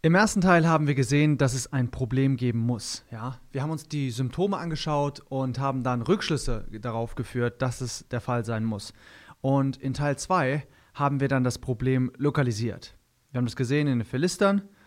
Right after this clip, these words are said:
ähm, Hedonismus, Vermischung von Gut und Böse. Und gestern sind wir dann wirklich dem Problem auf den Grund gegangen.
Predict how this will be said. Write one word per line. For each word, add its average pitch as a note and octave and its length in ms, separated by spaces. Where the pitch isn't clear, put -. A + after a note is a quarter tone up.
ähm, B2+ 540
Hedonismus, C#3+ 880
Vermischung C3 580
von A#2+ 240
Gut B2 220
und A2 100
Böse. D3+ 420
Und B2+ 140
gestern E3+ 460
sind E3+ 220
wir F3 60
dann E3 160
wirklich F#3 160
dem F3 160
Problem D3+ 440
auf D#3 220
den C3+ 160
Grund B2+ 240
gegangen. G#2+ 420